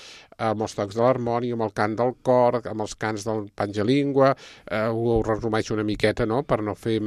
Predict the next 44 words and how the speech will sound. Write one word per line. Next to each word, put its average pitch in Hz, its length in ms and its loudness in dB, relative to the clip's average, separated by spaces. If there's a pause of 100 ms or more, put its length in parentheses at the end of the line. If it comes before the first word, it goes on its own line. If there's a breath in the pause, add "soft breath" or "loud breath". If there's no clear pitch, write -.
(160)
per 107 120 -2
no 104 80 -4
fer 107 200 -4
pesats, 101 480 0
no? 139 240 0
Mm, 117 400 -6
realment, 113 400 2 (180)
per, 107 140 -4 (260)
es - 100 -4
posava, 107 400 0
doncs, 101 140 -8
la, 95 480 2
l'hòstia, 101 420 -2
doncs, 98 260 -4
a, 95 180 0 (400 loud breath)
a 104 80 -2
la 101 80 2
custòdia, 127 840 4
es - 140 -4
feia, 107 260 2
es - 140 -2
feia 110 260 2
la, 101 380 2
la 95 100 0
missa, 139 540 4 (580 loud breath)
i 117 640 4
després 107 420 2
de, 113 120 4 (120)
de 107 140 2
la 107 80 2
missa, 123 320 2
doncs, 110 400 2
eh, 101 300 2
es - 100 -8
cantava 98 340 2
altra 101 160 0
vegada 104 200 2
el 104 60 -6
Tantum 107 360 -2
Ergo, 151 460 2
es - 100 -14
feia 98 140 0
la 104 60 2
benedicció 139 760 2